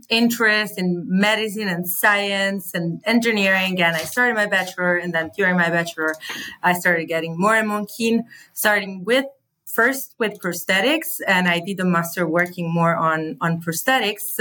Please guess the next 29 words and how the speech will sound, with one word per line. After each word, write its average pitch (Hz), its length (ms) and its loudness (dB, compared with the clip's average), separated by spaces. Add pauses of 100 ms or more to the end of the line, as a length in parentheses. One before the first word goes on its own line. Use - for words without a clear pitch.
(160)
with 185 260 0
Professor 185 420 -4
Michera, 190 420 2
which 180 200 -8
is 151 120 -20
my 175 220 0
current 208 580 -2 (400)
supervisor 202 680 2
for 180 180 -8
the, 165 540 0
for 180 80 -2
the 170 140 0
P 262 260 2
H - 220 -2
D. 175 200 2
And 180 220 2
then 196 140 2
it 190 100 -4
was 180 340 0 (480)
thanks 202 280 -2
to 202 120 0
him 294 380 2 (140)
who 185 260 0
proposed 180 500 -2
me 170 320 2
to 165 220 0
start 185 560 -2
working 180 480 -2
on 165 400 0